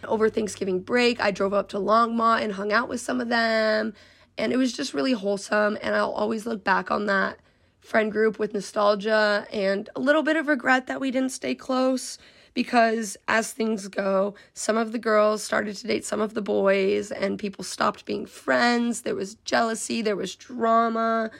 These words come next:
I'm not saying I'm innocent because I started dating one of the boys, which led to the worst breakup of my life, but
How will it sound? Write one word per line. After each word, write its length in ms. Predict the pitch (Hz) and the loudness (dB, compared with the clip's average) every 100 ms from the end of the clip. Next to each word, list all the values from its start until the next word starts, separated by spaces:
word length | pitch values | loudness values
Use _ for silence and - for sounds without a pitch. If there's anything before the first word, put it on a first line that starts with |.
| - - | -20 0
I'm 100 | 302 | 2
not 160 | 311 - | 2 2
saying 240 | - 214 | -2 0
I'm 140 | 220 - | -2 0
innocent 540 | 220 254 - 214 226 | 0 0 0 -4 -4
because 240 | 220 208 | -4 -4
I 220 | - 196 254 | -2 0 0
started 340 | - 196 196 | -2 -2 2
dating 260 | 247 247 240 | 2 4 2
one 140 | 214 | 0
of 40 | |
the 80 | 196 | -2
boys, 520 | 196 202 196 220 233 | -4 -2 0 0 0
which 280 | 208 196 - - | -4 -6 -8 -8
led 300 | 104 101 92 | -4 -4 -4
to 80 | 104 | -4
the 140 | 104 | -4
worst 500 | 92 92 104 196 - | -4 0 0 0 -4
breakup 320 | 202 190 196 | -6 -4 -6
of 120 | 202 | -6
my 140 | 202 202 | -4 -6
life, 540 | 233 202 202 262 - - | -6 -4 -4 -6 -6 -4
but 320 | - 131 | -2 -2